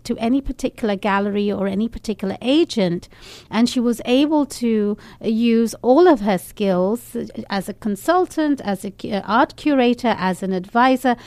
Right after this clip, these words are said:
as well as an artist who is trading services and goods, essentially. Um, so it wa-, it's a very creative way, uh, an unusual way of an artist being in the U S on a visa.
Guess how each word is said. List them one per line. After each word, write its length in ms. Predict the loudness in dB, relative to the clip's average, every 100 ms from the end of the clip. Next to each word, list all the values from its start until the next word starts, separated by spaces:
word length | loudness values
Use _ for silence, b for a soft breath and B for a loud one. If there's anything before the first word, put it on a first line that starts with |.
| B
as 200 | -2 0
well 400 | 0 6 8 8
as 140 | 8 4
an 140 | -2
artist 680 | 0 2 2 0 -4 -4 -8
who 100 | -6
is 160 | -4 -4
trading 640 | -10 0 2 2 0 -2
services 720 | -4 0 0 0 -2 -4 -6 -4
and 180 | -4
goods, 320 | -2 -2 -4 -10
essentially. 720 | -6 -4 -4 -4 -4 -4 -6 B B B B
Um, 400 | 2 4 2 0
so 280 | 4 4 6
it 220 | 4 2
wa-, 100 | 2
it's 260 | 2 0
a 80 | 0
very 340 | 2 4 4 2
creative 680 | 0 2 2 2 0 -2 2
way, 640 | 4 4 2 2 0 -2 B B
uh, 240 | 0 2 4
an 140 | 2
unusual 680 | 2 2 6 6 6 2 2
way 300 | 2 2 4
of 120 | 2
an 120 | 0
artist 680 | 0 2 2 0 -4 -4 -6
being 240 | -2 0 2
in 100 | 0
the 80 | 0
U 220 | 0 2
S 300 | 2 0 -2
on 120 | -2
a 80 | 0
visa. 480 | 0 0 -2 -6